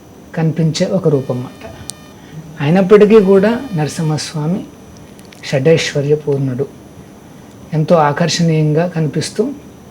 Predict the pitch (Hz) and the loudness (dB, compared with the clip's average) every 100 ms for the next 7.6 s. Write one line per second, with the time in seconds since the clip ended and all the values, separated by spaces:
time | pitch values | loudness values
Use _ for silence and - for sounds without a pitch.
0 | - - - - - - 147 143 151 165 | -20 -20 -20 -20 -14 -6 -2 -2 -4 -2
1 | 165 139 190 175 170 170 147 - 175 156 | 0 0 2 4 2 0 -2 -2 -2 0
2 | 139 - 165 143 139 - 147 127 135 135 | -2 -4 -4 -2 -4 -4 -4 -4 -4 -6
3 | 127 - - - - - - - - - | -8 -10 -10 -12 -20 -20 -20 -20 -20 -20
4 | - - - - - 180 196 185 180 180 | -20 -20 -20 -10 0 4 4 4 0 2
5 | 185 202 208 208 190 180 175 165 180 175 | 2 4 4 4 4 4 4 2 2 2
6 | 175 165 160 - - - - - 160 151 | 4 2 -2 -10 -20 -20 -20 -8 -2 0
7 | 143 147 143 151 135 | 0 0 2 2 2